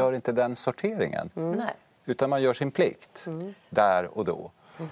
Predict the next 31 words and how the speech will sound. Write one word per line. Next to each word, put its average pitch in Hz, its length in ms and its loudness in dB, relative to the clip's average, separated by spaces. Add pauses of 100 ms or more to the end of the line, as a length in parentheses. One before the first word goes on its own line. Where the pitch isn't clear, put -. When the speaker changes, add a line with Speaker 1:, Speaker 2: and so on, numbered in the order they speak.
(100)
Speaker 1:
Kategoriskt 98 680 2
imperativ, 92 640 2
man 123 160 2
ska 120 260 4
göra 113 300 2
det. - 180 -8 (140)
Speaker 3:
Jag 165 140 2
tänker 185 300 0
på 175 40 0
den 190 80 0
där 165 120 4
biblioteksbranden 160 920 -4
som 208 140 -4
var. 151 180 -2
Jag 156 120 -2
hade 143 280 -4
ju 147 60 -12
en, 156 120 -8 (640)
en 165 120 -6
kusin 160 420 -2
som 156 240 -4
kallades 135 460 2
in 143 200 -6
då 135 120 -6
på 135 120 -10
brand-, 139 420 -2
brand-, 127 320 -6 (160)
brandskadeavdelningen. 127 1080 -2 (240)
Brännskade 165 220 2 (420)
Speaker 2:
Diskotek, 143 160 -4
eh, 170 80 4